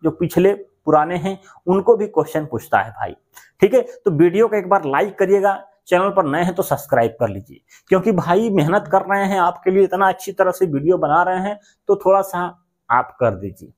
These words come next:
प्लीज कर दीजिए भैया। जब आप प्रमोट करेंगे, थोड़ा सा साहस बढ़ाएंगे हमारा, तभी हम आपको अच्छी अच्छी वीडियो लेकर आएंगे। ठीक है, चलिए इनकी प्र-, प्रमुख पुस्तकें हैं। देखिए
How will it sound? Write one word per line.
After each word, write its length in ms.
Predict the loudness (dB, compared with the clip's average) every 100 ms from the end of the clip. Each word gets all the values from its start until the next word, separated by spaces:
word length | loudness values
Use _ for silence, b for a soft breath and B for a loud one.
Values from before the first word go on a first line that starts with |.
| -2
प्लीज 280 | 0 0
कर 200 | 2 2
दीजिए 240 | 2 0 0
भैया। 320 | 2 0 -2 B B -2
जब 140 | 0 2
आप 420 | 2 0 -2 -12 _ _ _ _ -2
प्रमोट 340 | 0 0 -2
करेंगे, 320 | -2 -4 -4
थोड़ा 220 | -2 -2
सा 160 | 0 -2
साहस 340 | 0 -2 -2 -4
बढ़ाएंगे 420 | -4 -2 -4 -4
हमारा, 320 | -4 -2 -2 -4 b b _
तभी 200 | 0 2
हम 220 | 0 -2 -8 -2
आपको 340 | -2 -2 -6
अच्छी 420 | -4 -6 -6 -4
अच्छी 240 | -4 -4 -6
वीडियो 440 | -6 0 0 0 B B -2
लेकर 300 | 0 0 -2
आएंगे। 380 | -6 -16 -20 -20 _ _
ठीक 200 | -4 -2
है, 100 | -2 -4 B -2
चलिए 340 | -2 -2 -8 b _ -2
इनकी 300 | 0 0 -2
प्र-, 220 | -2 -6
प्रमुख 400 | 0 0 0 0
पुस्तकें 420 | -2 -2 -2 0
हैं। 160 | 0 0
देखिए 340 | -2 -2 -2